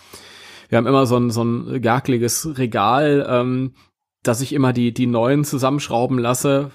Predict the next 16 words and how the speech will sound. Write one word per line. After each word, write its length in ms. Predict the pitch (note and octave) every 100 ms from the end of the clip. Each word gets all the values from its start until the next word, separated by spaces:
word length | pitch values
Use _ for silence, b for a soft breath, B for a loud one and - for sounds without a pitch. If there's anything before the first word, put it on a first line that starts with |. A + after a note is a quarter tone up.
| _
wo 120 | C3
man 260 | B2 A#2+ A#2 - - _
das 140 | - A2
ganz 180 | B2 A#2
scharf 300 | B2+ C3 -
ist, 220 | D3+ -
wo 80 | A#2+
man 160 | B2
sich 100 | A#2+
dann 140 | - A2
immer 160 | A#2+
in 60 | A#2
die 60 |
Finger 300 | A2 D3 C#3+
schneidet. 580 | C3+ C3 B2 C3+ C#3 - B B B B B B
<laughs> 60 | -